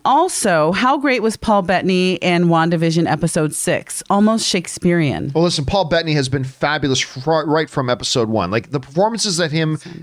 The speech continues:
Speaker 2: and Elizabeth Olsen are giving are what m-, is making this show really work its foundation. It, it's absolutely fantastic.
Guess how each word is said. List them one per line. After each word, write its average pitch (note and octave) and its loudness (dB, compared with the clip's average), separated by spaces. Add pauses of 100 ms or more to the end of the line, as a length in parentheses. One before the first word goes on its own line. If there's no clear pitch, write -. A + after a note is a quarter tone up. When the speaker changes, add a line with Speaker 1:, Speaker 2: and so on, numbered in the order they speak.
(100)
Speaker 2:
and C#3 -2
Elizabeth C#3+ -2
Olsen C3 0
are C3 0
giving C3 0 (180)
are C3+ 0
what C3+ 0
m-, C3 0
is C3 0
making C#3 0
this A#2+ 0
show B2+ 0
really A2 0
work G#2 -2
its G2 -8
foundation. G2 -4
It, B2 -4
it's B2+ -2
absolutely C#3+ -4
fantastic. G#2+ -6